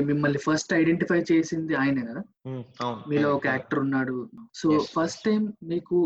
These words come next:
Speaker 1: ఆ విషయం పిచ్ చేసినప్పుడు మీ మైండ్‌లో ఏం
Speaker 2: ఉమ్.
Speaker 1: రన్ అయింది? ఆ రోజు అంటే జనరల్‌గా ఇప్పుడు సడన్‌గా వచ్చి ఒకళ్ళు మనల్ని "నీలో యాక్టర్ ఉన్నాడురా" అంటే టక్మని నమ్మేయలేం కదా.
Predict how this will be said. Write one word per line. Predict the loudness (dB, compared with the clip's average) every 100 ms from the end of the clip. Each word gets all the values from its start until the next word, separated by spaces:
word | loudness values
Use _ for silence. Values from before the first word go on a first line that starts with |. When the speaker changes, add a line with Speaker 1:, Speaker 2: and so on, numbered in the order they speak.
| 0
Speaker 1:
ఆ | -2 -2
విషయం | -2 -4 0 0
పిచ్ | 2 -2 2
చేసినప్పుడు | 0 2 -4 -4 -4 -4 -6
మీ | -6
మైండ్‌లో | -2 -2 -2 2 2 2 -2
ఏం | -2 0
Speaker 2:
ఉమ్. | 2
Speaker 1:
రన్ | 0 0
అయింది? | 0 0 -2 -2 -4
ఆ | -2 2
రోజు | 2 2 -4 -6
అంటే | -2 0 0
జనరల్‌గా | 0 -2 0 0 0
ఇప్పుడు | 2 2 2 -2
సడన్‌గా | -4 -2 0 0
వచ్చి | 0 0 0 0
ఒకళ్ళు | 0 0 2 2 -2 -8
మనల్ని | -4 -2 -2 -2 -4 -6
"నీలో | -4 -2 0
యాక్టర్ | 0 0 -2
ఉన్నాడురా" | -2 -4 -4 -4 -4
అంటే | -4 0 2 2 0 _ -12
టక్మని | -6 0 0 0
నమ్మేయలేం | -2 0 0 -2
కదా. | -8 -10